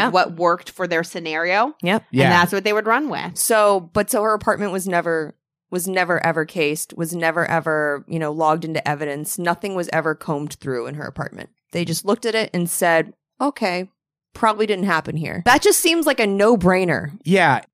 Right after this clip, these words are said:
Speaker 3: that's frustrating that they
Speaker 1: Yeah.
Speaker 3: would never check for fingerprints or anything just because the apartment looked normal.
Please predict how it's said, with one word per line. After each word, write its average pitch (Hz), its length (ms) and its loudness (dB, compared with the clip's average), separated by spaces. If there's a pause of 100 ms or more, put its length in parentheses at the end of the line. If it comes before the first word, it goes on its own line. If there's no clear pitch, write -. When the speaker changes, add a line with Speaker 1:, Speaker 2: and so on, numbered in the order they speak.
(120)
Speaker 3:
that's 165 220 2
frustrating 101 720 0
that 117 200 -4
they 160 100 4
Speaker 1:
Yeah. 180 140 4
Speaker 3:
would 123 140 2
never 127 600 4 (440)
check 139 280 2
for 131 140 -2
fingerprints 123 680 0
or 127 40 0
anything 123 300 0
just 170 220 0
because 202 280 0
the 185 100 0
apartment 147 580 0
looked 135 580 -2 (460)
normal. 147 760 2